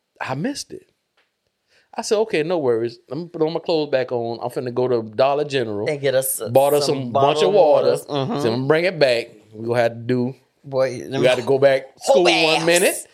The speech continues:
Speaker 1: and we gonna have to go and do that."
Speaker 2: <laughs>
Speaker 1: So we went and got the bottles, and I took, like,
Speaker 2: You
Speaker 1: half
Speaker 2: went
Speaker 1: of the
Speaker 2: and got 'em.
Speaker 1: bottle.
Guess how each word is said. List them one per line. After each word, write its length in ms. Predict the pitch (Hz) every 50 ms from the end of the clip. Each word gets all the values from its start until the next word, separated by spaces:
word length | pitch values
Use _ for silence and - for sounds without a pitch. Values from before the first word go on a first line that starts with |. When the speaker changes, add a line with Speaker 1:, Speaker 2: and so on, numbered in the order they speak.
| _ _ _ _ - 254
Speaker 1:
and 100 | - 123
we 60 | 131 135
gonna 80 | 143 135 131
have 40 | 117
to 120 | - 285 -
go 220 | 147 143 139 143
and 80 | 143 -
do 160 | - 160 160 180
that." 280 | 277 330 170 196 233 427
Speaker 2:
<laughs> 40 | -
Speaker 1:
So 400 | - 139 127 120 120 117 123 - _ _ _ _ _
we 120 | 117 131 156
went 200 | 151 156 151 151
and 60 | 151
got 180 | 151 147 156 -
the 60 | 165
bottles, 560 | 151 151 147 147 143 147 147 151 156 160 147
and 220 | 123 110 107 107
I 80 | 107 123
took, 340 | - - 147 143 143 - 147
like, 220 | 143 135 131 -
Speaker 2:
You 80 | - -
Speaker 1:
half 120 | - -
Speaker 2:
went 140 | 202 175 165
Speaker 1:
of 80 | 156 147
the 60 | 151
Speaker 2:
and 80 | 143
got 80 | 139 139
'em. 60 | 135 139
Speaker 1:
bottle. 160 | 143 143 -